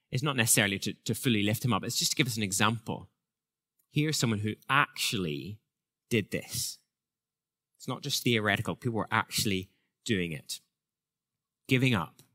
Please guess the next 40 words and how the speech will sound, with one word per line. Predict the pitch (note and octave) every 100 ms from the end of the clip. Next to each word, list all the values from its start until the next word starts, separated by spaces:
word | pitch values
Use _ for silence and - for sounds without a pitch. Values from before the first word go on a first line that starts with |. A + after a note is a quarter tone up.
| _ _ _ _ _
um, | F#2+ E2 D2+ - _ -
capital, | - B2 - - - - _ _ _ _ _ _
giving | - A#2 G#2
up | F2+
what | F#2
they | G#2+
had | G2 D#2+ D2+
for | - G#2 F#2 F#2+ F2 E2 F2+ _ _ -
others. | F2 F#2 - - - _ _ _ _ _ _ _ _ _ _ _ _ _ _ _ - - _ _ _ _ _ _ _ _
Which, | - D3+ - _
which | D#3 C#3 -
does | E3+
bring | C#3+ A#2+
us | -
to |
the | A#2
question | G#2+ - A2
then, | F#2+
are, | C3 C3+ C#3
are | C#3+ C#3+
we | D3
meant | C3 A2 F#2+
to | A#2
do | A2 G2+
this | F#2 -
today? | A2 F#2 G1+ - _ _ _ _ _ _ _ _
Is | B2+ A2
that | G#2 -
the, | A#2 -
the | A#2
application, | G#2+ - - A2 F#2+ - - B2+ _ _ _ _
that | -
we're | G2
all | G#2+ G#2+
to | G#2
sell | - A#2+ A2
everything | A#2 B2+ A2+
that | D2
we | F#2+
have | F#2+ D#2+ B1 D2 -